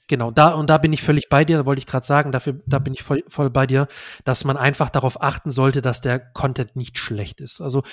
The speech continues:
selbst wenn man irgendwelche Tools benutzt, die für dich den, den, teilweise jedenfalls den Content schreiben, finde ich gar nichts verwerflich daran. Man muss danach nur wirklich noch mal ein bisschen drüber lesen und schauen, okay,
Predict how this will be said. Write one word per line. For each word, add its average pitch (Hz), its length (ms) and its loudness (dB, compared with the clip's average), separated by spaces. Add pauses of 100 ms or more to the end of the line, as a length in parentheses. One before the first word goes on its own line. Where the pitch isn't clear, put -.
(200)
selbst 156 360 0
wenn 151 100 4
man 165 200 2
irgendwelche 147 440 0
Tools 170 280 4
benutzt, 156 420 0
die 156 180 2 (100)
für - 160 -10
dich 147 180 -4
den, 135 240 -2
den, 135 360 -4
teilweise 160 500 4
jedenfalls 151 500 0
den - 140 -4
Content 123 340 -2
schreiben, 196 560 0 (380)
finde 185 340 0
ich - 100 -4
gar 147 140 2
nichts 156 200 -2
verwerflich 156 440 0
daran. 170 300 2
Man 156 120 2
muss 160 260 2
danach 156 400 2
nur 160 240 4
wirklich 160 280 2
noch 151 100 2
mal 147 100 2
ein 135 80 0
bisschen 139 260 -2
drüber 160 260 4
lesen 139 260 2
und 127 140 -2
schauen, 139 280 0
okay, 139 300 0